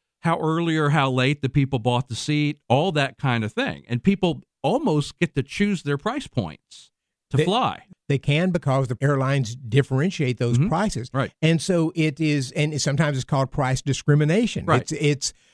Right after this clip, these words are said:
Speaker 2: uh, it's a way for companies to try to make sure they get as many people on. And the companies that are selling products and services,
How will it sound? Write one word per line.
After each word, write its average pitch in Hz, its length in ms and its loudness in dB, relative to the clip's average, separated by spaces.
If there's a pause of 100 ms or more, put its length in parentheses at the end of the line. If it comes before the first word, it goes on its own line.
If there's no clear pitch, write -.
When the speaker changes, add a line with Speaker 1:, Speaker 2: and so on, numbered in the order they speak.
(160)
Speaker 2:
uh, 135 200 0
it's 156 220 -2
a 139 140 2
way 135 380 2
for 202 200 -4
companies 160 520 -2
to 135 120 -10
try 139 340 -2
to 139 160 -4
make 131 240 0
sure 156 240 -2
they 135 160 -2
get 127 160 0
as 107 120 -4
many 135 280 0
people 180 380 -4
on. 139 320 -2 (300)
And 147 180 2
the 147 60 0
companies 220 640 0
that 135 100 2
are 131 80 0
selling 226 380 -2
products 143 400 -2
and 123 80 -2
services, 123 440 -4